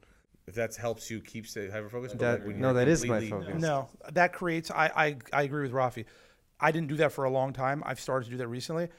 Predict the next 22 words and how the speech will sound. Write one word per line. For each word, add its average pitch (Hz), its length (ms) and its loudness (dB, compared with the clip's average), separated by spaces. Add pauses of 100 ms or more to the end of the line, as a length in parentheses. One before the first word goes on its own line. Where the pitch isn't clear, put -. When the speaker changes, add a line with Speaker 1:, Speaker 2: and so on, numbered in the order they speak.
(220)
Speaker 3:
and 139 100 -8
I'm 147 220 0
able 139 320 -2
to 135 220 -8
be 123 180 -6
way 117 260 0
hyper-focused, 143 680 -4 (160)
surrounded 135 500 -4
by 135 140 2
chaos 135 460 -2 (140)
in 147 100 -6
the 135 120 -4
office 143 460 0 (260)
than 131 120 -6
I 131 60 0
was 131 180 -2
previously. 117 420 -6
Like, 113 80 -6
before, 190 280 -2
it 175 40 4
was 143 120 0
like, 127 120 -4